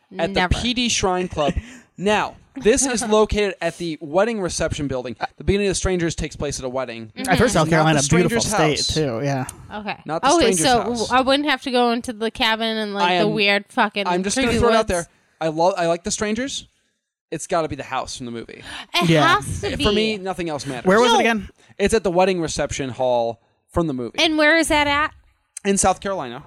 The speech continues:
Speaker 1: Okay. So
Speaker 2: In Florence.
Speaker 1: I, so I will say that, and I agree, it has to be at the cabin. Like, it has to be in the woods. They have to show the movie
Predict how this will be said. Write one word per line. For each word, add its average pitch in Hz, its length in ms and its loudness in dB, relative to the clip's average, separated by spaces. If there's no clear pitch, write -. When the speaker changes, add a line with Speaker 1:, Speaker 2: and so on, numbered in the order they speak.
Speaker 1:
Okay. 294 260 0
So 359 220 2
Speaker 2:
In 294 60 2
Florence. 262 600 -4
Speaker 1:
I, 277 40 -8
so 339 200 -2
I 285 140 2
will 330 280 -2
say 196 520 -2
that, 247 380 -2
and 277 220 0
I 269 60 4
agree, 247 340 2
it 208 260 -4
has 262 480 -2
to 302 60 -4
be 294 100 2
at 262 100 -2
the 262 60 -6
cabin. 233 380 -2
Like, 220 120 -8
it 226 60 -12
has 269 340 -4
to 269 60 -14
be 294 80 -4
in 294 80 -4
the 285 60 -4
woods. 240 360 -2
They 240 100 -4
have 262 320 -2
to 269 100 -2
show 247 300 2
the 208 240 -6
movie 214 540 0